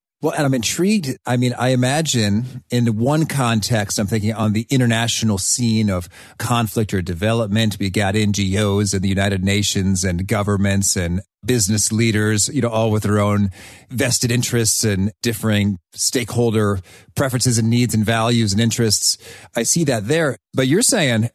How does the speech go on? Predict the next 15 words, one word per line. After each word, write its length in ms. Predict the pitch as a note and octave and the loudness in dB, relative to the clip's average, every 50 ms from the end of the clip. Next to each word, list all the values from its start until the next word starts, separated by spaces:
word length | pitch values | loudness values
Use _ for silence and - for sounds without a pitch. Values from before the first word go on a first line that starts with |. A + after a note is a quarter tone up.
| - - | -12 -12
hey, 400 | - - D3 F3 D#3+ A2 F#2+ G#2 - | -4 -2 0 0 0 -2 -4 -4 0
even 400 | D3 E3 G#3+ A3+ G#3+ G#3 F3+ D#3+ | 2 2 2 4 2 2 2 2
inside, 760 | D3+ C#3+ C3 - - - D#3 C#3 C#3+ C#3 C#3 C#3 C3+ C3 A#2 | 2 2 2 2 0 0 0 0 0 0 2 0 0 0 0
say, 680 | - - - D3 C#3 C3 B2+ A#2+ A#2 A2+ A2+ A2 G#2+ - - - - - - - - _ | 0 0 2 2 2 2 2 2 2 0 0 -2 -4 -6 -12 -20 -20 -20 -20 -20 -10 _
a 80 | - A2+ | -4 -4
team 460 | - - B2+ B2+ D3+ F#3+ C4 D#4+ D#4 - - - | 0 2 2 4 4 4 2 0 -2 -6 -16 -8
in 440 | _ C3+ C3+ C3+ C3 C3 C3 C3 B2+ - - | _ 0 2 2 2 2 2 0 0 -2 -4
a 80 | B2 B2+ | -4 0
given 600 | A#2+ C3 B2+ A#2+ B2+ B2 B2 A#2+ A#2+ A#2 A#2 A#2 - _ _ _ _ _ - | 0 0 2 2 2 2 4 2 2 2 0 -4 -8 _ _ _ _ _ -12
company, 480 | - - B2+ C#3 D3+ G3+ F#3 F3+ G#3+ A#3 - - _ _ | -4 -2 -2 0 0 0 2 2 0 0 -2 -8 _ _
that 380 | - A2 B2 A#2 A2+ A2 - - - | -2 0 0 0 0 -2 -4 -10 -10
this 400 | A#2+ A#2 G2+ A2 B2+ B2+ - - | -10 -6 -2 0 0 0 0 0
too 240 | - - C#3 D3+ E3+ | 2 2 2 4 2
is 80 | D#3+ | 2
dwindling? 460 | C#3 C#3+ D3+ D3+ D3+ E3 F3+ G#3 B3+ | 2 2 0 2 2 0 0 -2 -4